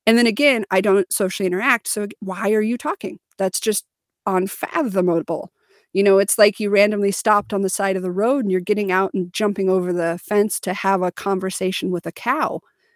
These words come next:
It, it's a little weird. It's like, why would you, why would you do that? You don't know that cow. <laughs> Why would you talk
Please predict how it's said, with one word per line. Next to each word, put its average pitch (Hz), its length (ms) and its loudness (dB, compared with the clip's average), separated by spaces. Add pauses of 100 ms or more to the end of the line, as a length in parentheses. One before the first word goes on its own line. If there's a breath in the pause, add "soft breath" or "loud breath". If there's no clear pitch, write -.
(220)
It, 208 140 2
it's 208 160 -2
a 226 40 2
little 190 220 2
weird. 202 380 0
It's - 160 -8
like, 175 140 -6
why 170 280 0
would 175 200 0
you, 180 260 0 (480)
why 165 220 4
would 180 200 2
you 202 80 -2
do 277 180 2
that? - 200 -4
You 196 140 0
don't 196 180 4
know 175 220 2
that - 220 -2
cow. 277 460 -2
<laughs> - 60 -20 (800 loud breath)
Why 254 200 8
would 285 220 6
you 294 80 6
talk - 300 -6